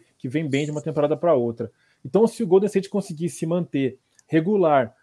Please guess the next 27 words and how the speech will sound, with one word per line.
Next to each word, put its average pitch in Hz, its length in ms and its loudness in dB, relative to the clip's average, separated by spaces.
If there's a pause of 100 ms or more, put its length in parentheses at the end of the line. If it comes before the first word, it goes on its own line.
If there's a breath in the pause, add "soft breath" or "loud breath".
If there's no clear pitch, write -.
não 143 220 0
dar 160 200 4
azar 139 420 0
aí 143 100 2
de 139 80 -10
ter 156 100 -2
algumas 143 300 -2
contusões, 135 800 -6 (280)
não 156 120 -6
precisa, - 200 0
acho - 120 -2
que - 40 -16
não 147 40 -14
precisa 185 160 -4
nem 180 140 0
mexer 233 360 -2
mesmo 185 220 0
no 180 80 -4
elenco, 151 340 -4
não 156 80 -8
sei 151 120 -12
nem 175 100 -6
se - 60 -16
precisaria, 190 280 -2
talvez, 185 320 0
no 202 80 -6
máximo, 214 560 -2